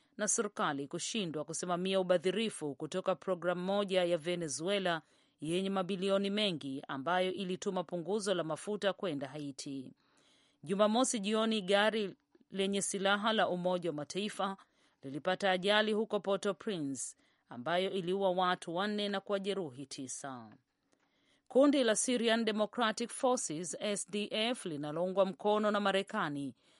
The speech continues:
lilihusika na mapambano makali dhidi ya wanamgambo wa Islamic State wakiwa katika juhudi za kusafisha eneo la mwisho linalodhibitiwa na kundi la wanamgambo hao mashariki mwa Syria.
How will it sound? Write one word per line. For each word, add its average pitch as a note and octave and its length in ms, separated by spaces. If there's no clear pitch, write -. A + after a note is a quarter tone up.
lilihusika G#3+ 760
na F#3+ 80
mapambano F3+ 580
makali G3 560
dhidi F3 300
ya F#3+ 80
wanamgambo F#3 580
wa F#3+ 100
Islamic F3+ 600
State G#3 580
wakiwa F#3 400
katika F#3+ 320
juhudi G3 440
za D3+ 140
kusafisha F3 560
eneo F3+ 480
la F#3+ 160
mwisho G3 520
linalodhibitiwa F3+ 960
na F#3 100
kundi F#3+ 360
la D3+ 120
wanamgambo E3 600
hao F3+ 380
mashariki E3+ 600
mwa C#3 140
Syria. C#3 640